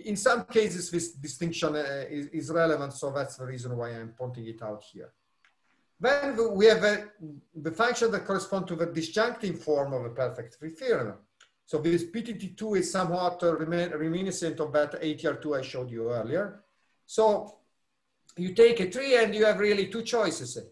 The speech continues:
Either you produce a perfect subtree of T, or you list all elements of T, and you produce, uh, sort of a, a tree and a list. May-, obviously, they cannot be correct at the same time, because, uh,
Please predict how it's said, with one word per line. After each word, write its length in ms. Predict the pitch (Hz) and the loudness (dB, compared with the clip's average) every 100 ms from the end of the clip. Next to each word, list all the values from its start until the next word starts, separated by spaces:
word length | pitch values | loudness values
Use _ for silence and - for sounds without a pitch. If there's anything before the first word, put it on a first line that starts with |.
| _ _ - | _ _ -10
Either 460 | 226 254 247 240 | -4 2 4 6
you 220 | 208 190 185 | 4 2 0
produce 420 | 180 175 196 - | -2 0 0 -2
a 60 | |
perfect 440 | - 185 185 175 - | 2 2 2 0 -2
subtree 520 | - 151 - 151 135 | 0 -2 -2 -2 -2
of 140 | 117 - | -2 -6
T, 320 | 254 262 - - _ | -8 -8 -8 -14 _
or 180 | 208 226 | 4 4
you 120 | 220 | 4
list 240 | 208 208 - | 0 -2 -2
all 260 | 175 190 | 2 4
elements 440 | 170 160 151 135 131 | 4 4 0 -2 -6
of 160 | - | -8
T, 160 | 113 113 | -6 -6
and 140 | 147 | -6
you 180 | 226 214 - _ | -8 -8 -12 _
produce, 480 | 220 226 254 247 214 | 2 2 0 -2 0
uh, 260 | 214 170 - _ _ - - | 0 0 -8 _ _ -20 -18
sort 300 | - 220 214 | -2 0 2
of 120 | 208 | 2
a, 180 | 180 - | 2 2
a 100 | 175 | 0
tree 380 | 190 240 262 254 | 0 0 4 6
and 160 | 226 190 | 6 6
a 60 | |
list. 400 | 202 254 - - | 4 2 -4 -4
May-, 300 | 139 151 151 143 | -2 -2 -2 -4
obviously, 520 | 170 220 214 220 214 180 | 0 0 0 -2 -2 -2
they 180 | 185 | 0
cannot 440 | 180 190 202 208 160 | 0 0 0 -2 -4
be 340 | 185 190 180 - | -2 -2 -4 -2
correct 380 | 185 180 - | 2 4 2
at 120 | 175 139 | -2 -2
the 60 | |
same 300 | 139 151 139 | -4 -4 -2
time, 260 | 208 202 127 | -2 -2 -2
because, 320 | 123 131 123 | -4 -6 -4
uh, 140 | 123 | -6